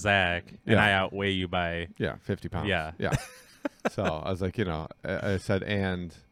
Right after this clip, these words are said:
Speaker 2: not only that, but, like, before we ever started working out, like, base level strength of,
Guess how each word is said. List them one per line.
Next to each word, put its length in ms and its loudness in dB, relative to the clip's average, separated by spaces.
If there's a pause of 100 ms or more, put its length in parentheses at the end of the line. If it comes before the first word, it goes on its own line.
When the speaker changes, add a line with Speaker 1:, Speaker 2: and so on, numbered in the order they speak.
(220)
Speaker 2:
not 240 6
only 180 2
that, 320 2
but, 100 -4
like, 220 -4
before 380 6
we 120 4
ever 120 0
started 260 -2
working 380 -2
out, 320 -4
like, 240 -6
base 400 -2
level 320 -2
strength 720 -4
of, 160 0